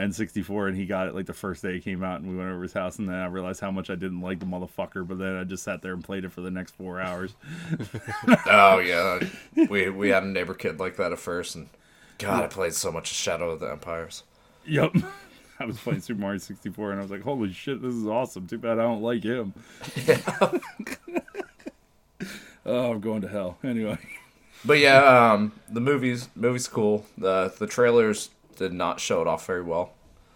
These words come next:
Speaker 2: I really hope when this thing comes out on digital or Blu-ray, whatever it may be, that they have a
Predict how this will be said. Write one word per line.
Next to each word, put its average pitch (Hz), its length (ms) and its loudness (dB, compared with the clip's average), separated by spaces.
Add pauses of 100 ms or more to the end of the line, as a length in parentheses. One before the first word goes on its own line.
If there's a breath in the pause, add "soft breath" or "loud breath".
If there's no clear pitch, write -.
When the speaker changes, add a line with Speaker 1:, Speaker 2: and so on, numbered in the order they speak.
(520 soft breath)
Speaker 2:
I 92 280 4 (580)
really 131 480 6
hope 117 260 6
when 110 140 2
this 104 160 -4
thing 104 160 -2
comes 98 260 -6
out 95 240 2
on 90 560 -4 (1300 loud breath)
digital 90 400 0
or 82 500 -2 (240 loud breath)
Blu-ray, 90 320 -2
whatever 85 380 -4
it 82 80 -8
may 85 100 -4
be, 82 240 -8
that 82 260 -8
they 87 140 -2
have 82 480 -4
a 82 400 -6